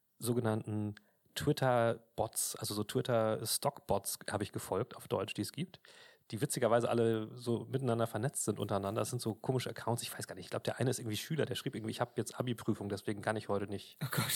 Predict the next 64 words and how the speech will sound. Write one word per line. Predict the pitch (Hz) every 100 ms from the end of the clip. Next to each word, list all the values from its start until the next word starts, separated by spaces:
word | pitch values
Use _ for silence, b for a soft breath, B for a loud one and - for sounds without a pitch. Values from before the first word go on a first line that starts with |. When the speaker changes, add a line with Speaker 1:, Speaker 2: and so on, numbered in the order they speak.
| - B B B B B B
Speaker 1:
posten.“ | - 123
Speaker 2:
Also | 151 165 202
ist | 170
es | 208
gar | - 147
kein | 156
Speaker 1:
<laughs> | 139
Ist |
Speaker 2:
Bot, | 143 143
Speaker 1:
nicht. | 143
Speaker 2:
es | 131
ist | 170
einfach | 156 151 143 -
irgendein | 170 156 160
Typ. | - 208 147 - - _ B B B B
Speaker 1:
Ja, | - 147 160
die | 127
sind | 170 190
halt, | 143
das | 127
sind | 190
so | 135
Typen, | - 233 190
die |
sind | 160 165
irgendwie | 151 139
vernetzt | 110 107 170 -
und, | - 127 -
und | -
verfolgen | 117 - 147 147
verschiedene | 139 - - 151 135 113
Kanäle, | 98 107 160 143
keine | 131 127 104
Ahnung, | 113 139 127
und, | 107 -
und, | 104 104
und | 104 98 b b
hören | - 131
so | 117
auf | -
die | -
Rumor | 95 123 151 131
Mill | 127 123 120
und | 107 95 - 104
Reddit | 117 151 117 117
und | 107 101 - B B B B B
keine | - 135 110
Ahnung, | 113
was | 104 101
es |
da | -
alles | 104 -
gibt, | 120 120
und | 104 104
die |
posten | - 113 107 -
dann | -
so. | -
Aber | 113 107
dann | 123 170
gibt's | 160
da | - 120
auch | 135
noch | 143